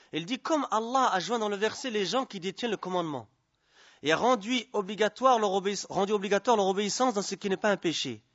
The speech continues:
à l'obéissance à lui, et à l'obéissance à son messager, alayhi salatu wassalam. Cela indique quoi ? Eh bien, cela indique l'obligation de leur obéir et l'interdiction, l'interdiction de se rebeller contre eux.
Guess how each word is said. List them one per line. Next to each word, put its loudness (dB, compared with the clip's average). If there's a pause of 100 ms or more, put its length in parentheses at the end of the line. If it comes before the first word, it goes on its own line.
(460)
à 4
l'obéissance 2
à 6
lui, -4 (580)
et 4
à 6
l'obéissance 0
à 8
son 0
messager, 2
alayhi 0
salatu -2
wassalam. -4 (420)
Cela -4
indique -8
quoi ? -10 (260)
Eh -18
bien, -12
cela -14
indique -14 (240)
l'obligation -6 (220)
de -8
leur -6
obéir -6 (320)
et -8
l'interdiction, -6
l'interdiction -6
de -8
se -10
rebeller -8 (640)
contre -8
eux. -12